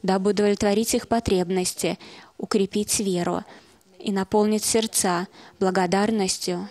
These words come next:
и любовью. Пусть Господь благословит каждого из нас, дабы мы соблюдали Его заповеди, жили по Его Евангелию и ходили в Его свете.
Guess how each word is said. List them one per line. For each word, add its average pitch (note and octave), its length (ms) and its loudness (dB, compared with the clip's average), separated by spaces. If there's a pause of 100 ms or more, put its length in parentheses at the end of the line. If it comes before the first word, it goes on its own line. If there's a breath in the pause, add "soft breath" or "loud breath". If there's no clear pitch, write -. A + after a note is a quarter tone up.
и F#3+ 100 -2
любовью. F3 680 -2 (1000 loud breath)
Пусть A#3+ 220 2
Господь G#3 640 2
благословит F#3+ 640 2
каждого G#3 480 4
из A3 140 2
нас, F3 380 0 (300 loud breath)
дабы G3 260 4
мы G#3+ 140 2
соблюдали G3 560 4
Его A3 300 2
заповеди, F3+ 760 0 (320 loud breath)
жили G#3 300 2
по A3+ 120 0
Его G#3 280 4
Евангелию F#3 720 0 (140 loud breath)
и G3 80 -2
ходили G3 440 0
в G3 60 -4
Его F#3+ 280 2
свете. F3+ 600 -2